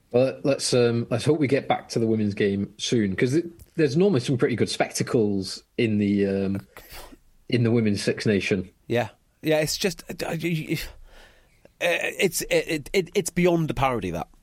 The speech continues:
Speaker 2: It's beyond a parody. I mean, <laughs> yeah, I forget, I forget certain things. I wouldn't forget that my highest level of rugby is not elite and therefore forget to register it.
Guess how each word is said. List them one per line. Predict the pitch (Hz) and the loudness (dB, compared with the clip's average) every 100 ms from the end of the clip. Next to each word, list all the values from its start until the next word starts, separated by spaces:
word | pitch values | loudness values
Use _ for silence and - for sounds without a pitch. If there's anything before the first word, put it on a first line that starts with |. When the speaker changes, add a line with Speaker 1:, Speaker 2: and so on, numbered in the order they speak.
| - | -6
Speaker 2:
It's | 143 | 0
beyond | 147 135 123 | 0 0 0
a | |
parody. | 117 110 104 98 - | 0 0 -2 -6 -2
I | 185 | 0
mean, | 180 - - | 0 -2 -6
<laughs> | - | 0
yeah, | 226 - - - | 0 0 -6 -4
I | 185 | -2
forget, | 247 247 294 - - - - | 0 2 2 0 -10 -10 0
I | 226 | 0
forget | - 269 320 202 | 0 2 2 2
certain | 254 240 220 | 2 2 2
things. | 175 123 123 - | -2 -2 -2 -2
I | |
wouldn't | 196 339 330 220 | 2 0 0 -2
forget | 220 220 - | 0 0 2
that | 190 - - - _ | 0 0 -6 -20 _
my | 196 202 196 | 2 4 2
highest | 165 214 214 202 - | 0 0 2 0 0
level | 190 196 170 160 | 2 2 2 0
of | 160 151 | 0 0
rugby | 139 180 165 - 113 117 | 2 0 0 0 0 0
is | 131 | 0
not | 147 139 | 0 0
elite | 135 139 135 131 | 0 0 -2 0
and | 131 | 2
therefore | 139 135 139 131 | 2 2 -2 -4
forget | 139 156 - | -2 -2 -2
to | 139 | -2
register | 160 156 - - 82 | 0 0 -4 -6 -8
it. | - - | -8 -12